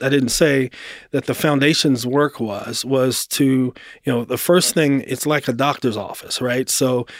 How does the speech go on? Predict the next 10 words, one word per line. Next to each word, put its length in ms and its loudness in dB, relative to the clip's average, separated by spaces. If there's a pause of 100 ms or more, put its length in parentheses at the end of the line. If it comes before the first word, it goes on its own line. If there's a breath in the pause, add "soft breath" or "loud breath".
(160 loud breath)
they 80 2
had 200 2
a 80 0
people, 640 0
a 80 -2
group 220 4
of 120 -2
community 340 4
engagement 440 2
folks 440 -8